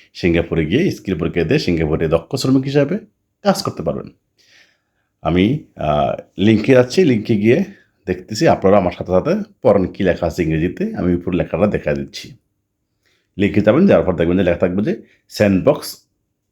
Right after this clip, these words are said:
on alternative pathway to bring a better quality workers in foreign workers job matching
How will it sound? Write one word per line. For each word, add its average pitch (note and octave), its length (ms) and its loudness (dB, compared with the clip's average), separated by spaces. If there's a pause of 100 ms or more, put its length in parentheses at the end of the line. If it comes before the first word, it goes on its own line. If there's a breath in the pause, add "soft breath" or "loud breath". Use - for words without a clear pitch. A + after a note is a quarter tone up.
(100)
on G2+ 180 2
alternative G#2+ 580 2 (1000)
pathway B2 460 4
to F#2+ 220 -6
bring C#3 340 2
a F#2 120 0 (140)
better C3 460 2
quality G#2+ 420 2
workers F#2+ 580 -2
in F2+ 80 0
foreign F#2+ 480 0
workers F#2 480 -2
job F#2+ 260 0 (640)
matching D#2+ 440 -2